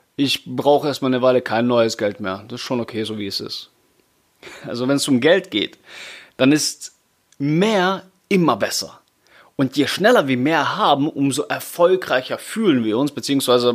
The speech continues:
umso erfolgreicher werden wir von außen wahrgenommen. Das ist ja das Heftige an der ganzen Sache.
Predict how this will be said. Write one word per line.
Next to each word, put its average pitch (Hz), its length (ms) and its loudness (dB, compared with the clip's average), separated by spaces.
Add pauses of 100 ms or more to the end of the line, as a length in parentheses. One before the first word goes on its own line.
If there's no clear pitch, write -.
umso 123 220 -2
erfolgreicher 117 680 0
werden 113 220 -2
wir 104 80 -8
von 101 140 -6
außen 107 220 -6
wahrgenommen. 113 460 2 (1200)
Das 131 180 0
ist 226 80 0
ja 170 80 4
das 131 240 -2
Heftige 175 360 2
an 127 100 2
der 127 80 -2
ganzen 123 280 -2
Sache. - 320 -2